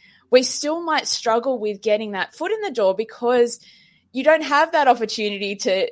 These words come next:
to, like, kind of see what lights that particular person up, right? Like, do you, do you agree with that? Do you kind of see that challenge for people?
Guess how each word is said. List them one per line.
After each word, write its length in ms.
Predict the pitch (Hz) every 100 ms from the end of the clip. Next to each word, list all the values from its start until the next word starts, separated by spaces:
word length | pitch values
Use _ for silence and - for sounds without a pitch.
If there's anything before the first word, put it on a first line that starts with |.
| -
to, 260 | - 226
like, 280 | 190 190 -
kind 240 | 165 202 202
of 180 | 190 - _ -
see 400 | - - 240 233
what 240 | 208 -
lights 360 | 202 196 - - 180
that 260 | 202 -
particular 500 | - 185 202 - 170
person 640 | 165 214 220 226 226 220 170
up, 160 | -
right? 220 | 175 190 240
Like, 200 | 262 262
do 100 | 311
you, 180 | 320
do 100 | -
you 140 | 320 320
agree 320 | 302 277 269
with 140 | 277
that? 180 | 285 294
Do 140 | 277 262
you 120 | 254
kind 220 | 262 247
of 80 | 226
see 260 | - 220
that 200 | 226 214
challenge 340 | - 214 220 226
for 100 | 233
people? 420 | 233 233 269 359